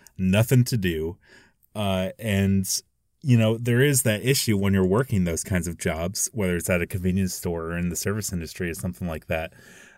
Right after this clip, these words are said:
uh, where you have all this energy during the day because you're at the job, uh, and then you're thinking of ideas. It's like, "Okay, I'm gonna do this when I get home,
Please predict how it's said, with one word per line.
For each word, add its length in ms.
uh, 340
where 540
you 640
have 420
all 220
this 260
energy 500
during 360
the 100
day 300
because 340
you're 160
at 220
the 80
job, 380
uh, 320
and 120
then 120
you're 100
thinking 420
of 120
ideas. 480
It's 140
like, 160
"Okay, 220
I'm 120
gonna 180
do 160
this 220
when 100
I 100
get 200
home, 320